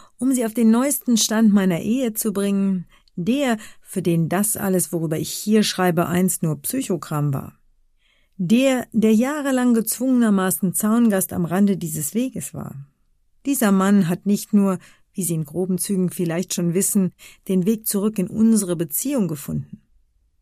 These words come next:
Dieser Mann verbringt heute auch mehr Zeit mit Menschen in mittlerweile unserer Praxis als ich.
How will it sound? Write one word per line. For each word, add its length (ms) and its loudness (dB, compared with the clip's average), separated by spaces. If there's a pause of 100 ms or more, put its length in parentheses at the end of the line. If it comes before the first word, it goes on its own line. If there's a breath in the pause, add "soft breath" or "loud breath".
Dieser 260 0
Mann 240 4
verbringt 460 -4
heute 340 0
auch 140 -8
mehr 280 4
Zeit 280 -4
mit 120 0
Menschen 460 2
in 240 0 (420 loud breath)
mittlerweile 680 -4 (300 soft breath)
unserer 420 0
Praxis 600 -8
als 240 -6
ich. 360 -10